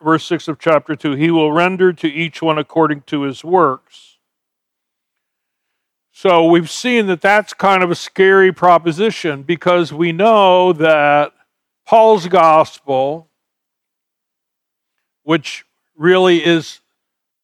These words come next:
the most highly refined presentation of Paul's gospel, is in the book of Ephesians.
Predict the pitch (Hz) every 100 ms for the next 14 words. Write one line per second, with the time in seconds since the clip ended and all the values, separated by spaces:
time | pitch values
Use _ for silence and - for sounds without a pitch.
0 | _ _ _ 139 160 165 - - - 220
1 | 240 233 220 214 190 - 185 175 165 180
2 | 156 165 175 160 147 165 143 127 160 156
3 | 151 - 143 139 - 139 127 _ _ _
4 | _ - 143 165 156 151 139 _ 139 147
5 | 143 135 131 - 143 127 - - _ _
6 | _